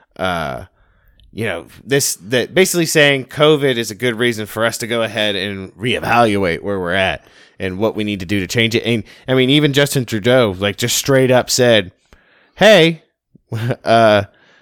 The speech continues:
it's time to, uh, yeah, this gives us a great opportunity to go ahead and implement the things that, uh,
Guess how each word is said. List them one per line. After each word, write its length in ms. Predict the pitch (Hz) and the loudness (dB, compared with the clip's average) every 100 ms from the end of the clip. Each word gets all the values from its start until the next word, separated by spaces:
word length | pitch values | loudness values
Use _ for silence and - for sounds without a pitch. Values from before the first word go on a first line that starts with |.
| _ | _
it's 140 | - - | -16 0
time 260 | 156 143 | 2 2
to, 320 | - 143 131 | 0 0 4
uh, 240 | 117 104 92 | 4 4 4
yeah, 160 | 120 123 | 2 2
this 160 | 139 | 2
gives 180 | - 147 | 2 0
us 80 | 131 | 0
a 60 | 113 | 0
great 200 | 127 123 | 4 4
opportunity 540 | 120 120 139 127 117 | 2 0 0 0 0
to 60 | 110 | 0
go 140 | 117 | 2
ahead 280 | 113 120 110 | 4 4 2
and 120 | 101 | 0
implement 420 | - 120 120 110 101 | -2 -2 0 -2 -4
the 60 | |
things 320 | - 117 110 104 | -6 -4 -4 -2
that, 260 | 98 95 | -2 0
uh, 240 | 90 87 | -2 -4